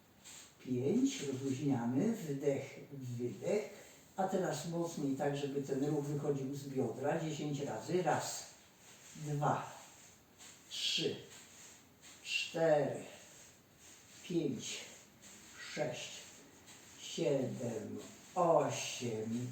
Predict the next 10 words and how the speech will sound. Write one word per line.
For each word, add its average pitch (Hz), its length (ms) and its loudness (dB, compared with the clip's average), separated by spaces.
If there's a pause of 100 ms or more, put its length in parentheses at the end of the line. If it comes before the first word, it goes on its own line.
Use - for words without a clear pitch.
dziewięć, 127 1160 4
dziesięć. 147 1120 0 (480)
I 240 140 2
rozluźniamy. 147 1000 4
Młynek, 170 460 2 (680)
trzy 175 400 0 (140)
obroty 143 520 0
na 117 260 0
zewnątrz, 170 1000 0 (480)
stopami 151 800 0